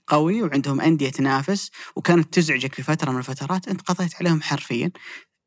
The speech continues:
بالمقابل صعدت أندية عندك ما كان لها اسم ولا كان لها تاريخ، زي يعني أندية عديدة موجودة في الدوري الإنجليزي، بعضها حتى ممكن في الاستثمارات اللي صارت في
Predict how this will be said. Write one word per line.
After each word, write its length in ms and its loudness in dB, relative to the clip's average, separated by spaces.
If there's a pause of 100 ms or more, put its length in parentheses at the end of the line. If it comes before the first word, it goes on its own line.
(100)
بالمقابل 720 2
صعدت 480 0
أندية 340 0
عندك 340 -2
ما 100 2
كان 220 -4
لها 200 -6
اسم 260 0
ولا 100 0
كان 220 -4
لها 100 -8
تاريخ، 380 -6 (380)
زي 400 2
يعني 680 -2
أندية 300 2
عديدة 300 0
موجودة 320 -2
في 80 -8
الدوري 320 -2
الإنجليزي، 600 2
بعضها 400 -2
حتى 300 -6
ممكن 280 -6 (400)
في 180 -2
الاستثمارات 580 -2
اللي 100 -6
صارت 260 0
في 420 -2